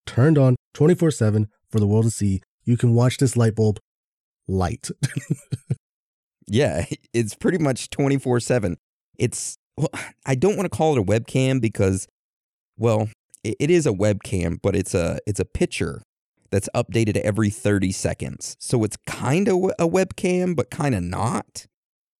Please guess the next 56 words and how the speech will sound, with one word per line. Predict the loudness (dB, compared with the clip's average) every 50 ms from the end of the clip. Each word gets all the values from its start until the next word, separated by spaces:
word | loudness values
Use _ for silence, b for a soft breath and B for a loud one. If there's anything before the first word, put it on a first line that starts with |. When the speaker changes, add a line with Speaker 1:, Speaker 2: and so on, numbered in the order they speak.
| _ -6
Speaker 2:
I | -4 -2
don't | 0 0 0
know. | 0 -2 -6 -10 -16 -18 _ _ _ _ _ _ _ _ _ 0
Speaker 1:
Right | 0 0 2
now, | 2 2 4 4 4 2 0 _ _ _ _ _ _ _ _ _ _
it | 0 2
is | 2 2 2
going | 2 2 2 2 2
strong. | 0 0 0 0 2 0 0 -4 -10 _ _ _ _ _ _ _ _ -4
Speaker 2:
Yeah, | -2 -2 -2
it's | -2 -4 -4 -4 -2
just | -2 -2 -2 -4
focused | -2 0 0 0 0 0 -4 -4 -4 -6 -10 -14 -16 _ _ _ _ _ _ _ -10
right | -6 -2 -2 0 0 -2 -4 _ _ -6
on | -2 -2 0 0 0 0
the | 0
light | 0 0 0 0 -2 -4
bulb. | -6 -6 -6 -8 -10 -12 -18 -20 _ _ _ _ _ _ _ _ _ _ _ _ _ _ _ _ _ _ _ _ _ _ _ -4
Can | 0 0
you | 2
imagine | 2 2 0 0 0 0
when | 2 2
this | 0 0 -2
thing | -2 0 0 0 0
goes | 0 0 0 0
out, | 0 -2 -2 -2 -2
what | -2 -2
everybody's | -2 -2 -2 -2 -2 -2
gonna | -2 -4 -2
do? | -2 -2 -2
They're | -2 -2
gonna | -4 -6
freak | -6 -6 -4 -4 -2 -2
out. | -2 -4 -4 -6 -10 -14 _ _ _ _ _ _ _ _ _ _ _ _ 0
Speaker 1:
In | 2 4 4 6
most | 6 4 4 4 4
fire | 4 4 4
stations, | 6 4 4 4 4 4 4
they | 4 4 4
do | 4 4 4 4
have, | 4 4 4
like, | 4 2 2 2
their | 0 0
doors | 2 2 4 4 4 4 4 2
open | 2 2 2 2
and | 0 0
stuff, | 2 0 0 0 0
so | 2 2 2
the | 0 0
humidity | 0 0 2 4 4 4 4 2 2 4
hits | 4 2 2 2 0
it | 0 2
and | 2
all | 2 2
that | 2 2 2
stuff. | 2 0 0 0 -2